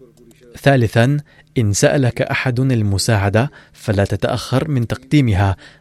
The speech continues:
مهما سبب ذلك ضيقا عليك." فكان يقول المرحوم: "لقد عملت بنصائح والدي دوما."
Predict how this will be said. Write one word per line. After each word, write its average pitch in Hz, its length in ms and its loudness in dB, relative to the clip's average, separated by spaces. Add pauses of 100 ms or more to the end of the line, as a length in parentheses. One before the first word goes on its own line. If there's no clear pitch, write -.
مهما 117 420 2
سبب 110 400 -2
ذلك 110 460 0
ضيقا 107 480 0
عليك." 95 520 -4 (440)
فكان 110 460 0
يقول 101 420 0
المرحوم: 107 560 2 (280)
"لقد 101 360 0
عملت 113 380 0
بنصائح 110 680 0
والدي 104 440 0
دوما." 95 440 0